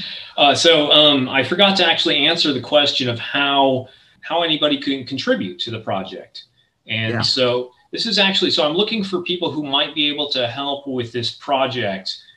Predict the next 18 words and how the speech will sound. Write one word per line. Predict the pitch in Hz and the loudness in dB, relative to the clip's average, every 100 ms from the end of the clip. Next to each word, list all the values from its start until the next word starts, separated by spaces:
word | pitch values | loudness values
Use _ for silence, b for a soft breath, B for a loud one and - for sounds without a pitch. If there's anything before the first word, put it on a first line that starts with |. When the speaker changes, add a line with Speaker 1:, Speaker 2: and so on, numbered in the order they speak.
| B - | B -8
Speaker 1:
of | 117 113 | -6 -4
writing | 113 123 139 151 | -2 0 0 -2
this | 147 123 | -6 -6
book, | 120 113 110 - _ _ _ _ _ - | -6 -6 -6 -14 _ _ _ _ _ -8
um, | 117 113 113 113 | -4 -4 -8 -8
uh, | 113 110 107 - _ _ | -6 -6 -8 -14 _ _
of | 120 110 95 _ | -4 -4 -6 _
creating | - - 131 139 135 | -18 -6 -2 -2 -2
these | 123 113 | -4 -8
podcasts, | - 135 127 117 117 110 107 101 - | -6 -6 -6 -6 -6 -6 -6 -6 -8
of | 117 | -10
creating | - 120 123 123 | -10 -6 -6 -6
these | 120 101 | -8 -6
videos | 110 117 107 98 92 92 - B B B B _ | -4 -4 -4 -8 -10 -10 -10 B B B B _
to, | - 113 107 101 104 - | -8 -6 -6 -6 -10 -12
uh, | 117 104 101 | -8 -6 -6
you | 101 113 | -6 -8
know, | 107 101 101 | -8 -8 -10